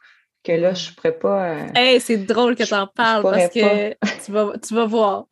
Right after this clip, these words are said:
Speaker 2: tu vas voir, mais on est connectés. Écoute, tout est dans tout, là. On est
Speaker 1: <laughs>
Speaker 2: connectés,
Speaker 1: Ouais,
Speaker 2: là.
Speaker 1: clairement.
Speaker 2: <laughs>
Speaker 1: Mais tu sais, les femmes, les femmes aussi, les mamans à la maison, tu sais,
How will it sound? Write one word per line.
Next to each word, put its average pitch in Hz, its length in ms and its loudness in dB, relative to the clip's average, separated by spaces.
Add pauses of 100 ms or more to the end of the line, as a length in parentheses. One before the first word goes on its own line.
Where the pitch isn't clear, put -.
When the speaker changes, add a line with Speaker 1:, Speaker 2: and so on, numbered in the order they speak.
(140)
Speaker 2:
tu - 80 -4
vas 233 120 0
voir, 226 300 -4
mais 202 280 -2
on 202 100 0
est 214 140 -2
connectés. 254 520 -4
Écoute, 226 300 -10
tout - 80 -18
est - 120 -4
dans 285 360 2
tout, 208 120 -10
là. 208 120 -4
On 262 40 4
est 220 140 2
Speaker 1:
<laughs> 269 140 4
Speaker 2:
connectés, 240 400 2
Speaker 1:
Ouais, 320 180 4
Speaker 2:
là. 208 60 -6
Speaker 1:
clairement. 208 460 4
Speaker 2:
<laughs> - 1200 0
Speaker 1:
Mais 440 120 2
tu 403 80 0
sais, 339 260 0 (420)
les 220 180 4
femmes, 254 600 2 (360)
les 196 160 -2
femmes 262 260 2
aussi, 240 200 0
les 214 220 0
mamans 208 420 -2
à 226 80 0
la 185 140 0
maison, 180 640 -6 (120)
tu - 60 -20
sais, 240 240 4